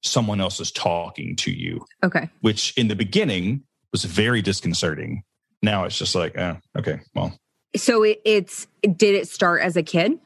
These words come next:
Speaker 1: I don't remember. I get asked that a lot. I don't remember. I mean, I'm guessing it did. I don't know. Maybe it's, I don't, I don't, I really
Speaker 2: It's
Speaker 1: don't
Speaker 2: just
Speaker 1: remember.
Speaker 2: always been there.
Speaker 1: I don't ever remember not knowing. So.
Speaker 2: And so they, you've made the decision with your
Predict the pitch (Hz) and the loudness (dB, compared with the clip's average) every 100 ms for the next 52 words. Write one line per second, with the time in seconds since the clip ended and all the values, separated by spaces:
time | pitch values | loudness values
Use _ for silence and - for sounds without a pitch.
0 | _ - 160 123 90 90 82 78 - 107 | _ 2 2 2 -2 -2 -4 -6 -2 0
1 | 98 92 87 82 78 101 98 82 80 76 | 0 0 0 0 -2 -2 -2 -2 -4 -6
2 | - 98 98 98 - 92 78 - 78 92 | -4 -2 0 0 0 -2 -2 -2 -4 -2
3 | 95 71 92 - _ _ 95 95 90 - | -4 -4 -8 -10 _ _ 0 0 0 -2
4 | 87 - - 85 - 98 98 95 - 170 | -4 -6 -4 -4 -2 0 0 0 0 0
5 | - 175 165 156 143 151 147 131 156 156 | 2 2 4 0 0 0 0 0 -2 -6
6 | _ - 123 123 107 101 92 85 82 - | _ -2 0 2 0 0 -2 -2 -4 -4
7 | 73 76 80 _ _ - 71 71 _ _ | -4 -4 -6 _ _ -6 -6 -8 _ _
8 | - 208 202 202 226 202 196 - 156 165 | -2 0 0 0 2 2 0 -6 -6 0
9 | 185 208 214 190 - 175 170 208 214 208 | 4 6 4 2 -4 -2 4 4 6 2
10 | 185 196 185 180 180 175 185 165 170 165 | 2 4 4 2 2 2 2 2 2 2
11 | 165 - 170 165 165 160 160 156 - - | 2 2 2 4 2 2 2 2 0 -6